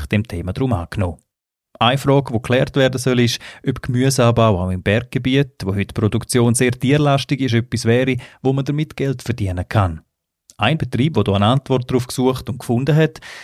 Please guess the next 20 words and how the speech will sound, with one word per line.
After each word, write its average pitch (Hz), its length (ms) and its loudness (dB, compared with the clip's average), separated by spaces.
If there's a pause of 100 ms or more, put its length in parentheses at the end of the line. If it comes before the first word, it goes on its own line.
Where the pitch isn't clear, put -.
ist - 160 -4
der 156 100 2
Hof 120 280 2
Cavalatsch 110 520 0
bei 120 100 -2
Schkuhl 92 340 -4
im 117 100 0
Unterengadin. 87 760 -2 (320)
Es - 120 -12
ist - 140 -6
einer 104 260 0
von 113 120 2
den 113 60 0
fünfzig 123 400 -4
Pilotbetrieben, 120 800 0 (280)
der 113 100 0
beim 110 140 4
Bündner 110 320 0
Klimaprojekt 104 760 -4
mitmacht. 104 640 -2